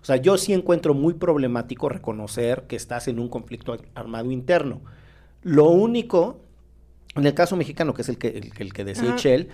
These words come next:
Speaker 1: lo único que decía Calderón es, pues, hubo una narrativa ahí de guerra, pero en realidad lo que nosotros estamos haciendo es aplicar el Estado de Derecho, no estamos necesariamente en esa circunstancia de guerra, y por tal razón,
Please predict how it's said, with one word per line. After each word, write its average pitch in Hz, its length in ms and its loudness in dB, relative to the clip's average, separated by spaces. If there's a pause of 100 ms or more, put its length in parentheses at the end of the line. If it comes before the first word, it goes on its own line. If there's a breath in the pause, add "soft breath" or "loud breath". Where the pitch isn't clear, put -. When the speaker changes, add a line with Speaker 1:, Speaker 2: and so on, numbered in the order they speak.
(260 loud breath)
Speaker 1:
lo 143 140 8
único 214 240 4
que 135 80 2
decía 127 280 2
Calderón 135 400 2
es, 151 120 -2
pues, 143 300 -6 (100)
hubo 180 200 6
una 240 180 2
narrativa 131 520 2
ahí 143 160 4
de 139 120 4
guerra, 160 360 4
pero 117 140 0
en 113 80 -4
realidad 120 340 0
lo 185 140 -4
que 131 80 -2
nosotros 147 400 -4
estamos 143 340 -6
haciendo 127 300 -4
es 131 100 -6
aplicar 127 380 -6
el 131 100 -6
Estado 120 300 -8
de 127 120 -6
Derecho, 220 380 -10
no 123 60 -10
estamos 139 320 -6
necesariamente 123 840 -4 (300 loud breath)
en 123 160 -2
esa 127 200 -2
circunstancia 123 640 -6
de 120 100 -4
guerra, 113 420 -6 (460 soft breath)
y 147 120 0
por 139 200 -2
tal 160 200 4
razón, 160 500 4